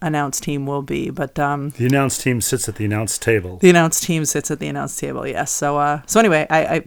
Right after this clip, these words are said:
Speaker 1: she'll be great, and, uh, I'm looking forward to kinda keeping track of, um,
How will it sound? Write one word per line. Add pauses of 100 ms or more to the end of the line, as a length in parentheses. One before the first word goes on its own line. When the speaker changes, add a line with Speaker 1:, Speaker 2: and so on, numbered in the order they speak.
(120)
Speaker 1:
she'll
be
great,
and,
uh,
I'm
looking
forward
to (380)
kinda
keeping
track
of,
um,